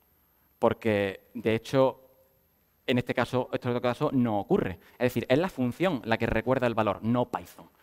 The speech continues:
No es Python lo que lo sabe todo. Por ejemplo, aquí, si yo dentro de foo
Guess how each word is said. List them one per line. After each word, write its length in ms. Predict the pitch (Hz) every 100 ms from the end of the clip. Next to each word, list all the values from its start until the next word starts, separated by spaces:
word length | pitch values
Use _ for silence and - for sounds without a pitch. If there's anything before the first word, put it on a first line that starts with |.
| _
No 80 | 127
es 80 | 127
Python 280 | 151 143 131
lo 80 | 120
que 60 |
lo 80 | 117
sabe 220 | 127 110
todo. 240 | 110 95 - - -
Por 140 | - 123
ejemplo, 340 | 139 135 147
aquí, 160 | 143 180
si 140 | 127
yo 100 | 135
dentro 260 | 139 139 135
de 80 |
foo 280 | 131 - 180